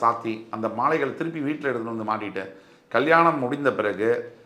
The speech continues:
மணமகன் மணமகளோடு சேர்ந்து வந்து இந்த பழைய மாலையை வந்து "நான் உனக்கு சாத்துறேன்" அப்படின்னு சொல்லி வேண்டிட்டு வந்து பண்ணலாம். மகர ராசிக்கு வேற என்ன தடைகள் இருக்கலாம்?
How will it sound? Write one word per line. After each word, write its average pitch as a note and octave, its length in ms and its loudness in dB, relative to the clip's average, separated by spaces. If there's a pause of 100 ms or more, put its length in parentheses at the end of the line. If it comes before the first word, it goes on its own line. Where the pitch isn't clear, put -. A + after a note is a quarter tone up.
(180)
மணமகன் C#3+ 540 2
மணமகளோடு B2+ 540 2
சேர்ந்து C3+ 400 -2
வந்து A2+ 380 -2
இந்த A#2 140 -6
பழைய C#3 340 0
மாலையை C3 340 0
வந்து A2+ 260 -4
"நான் C3+ 160 -6
உனக்கு A2 320 -6
சாத்துறேன்" A2+ 320 -2
அப்படின்னு A#2 220 -8
சொல்லி A#2+ 300 -4
வேண்டிட்டு D#3 280 -4
வந்து A#2 200 -6
பண்ணலாம். - 480 -10 (1800)
மகர A#3+ 360 10
ராசிக்கு E3+ 640 4
வேற G3+ 200 6
என்ன G3 220 2
தடைகள் D#3+ 440 6
இருக்கலாம்? A#2 480 0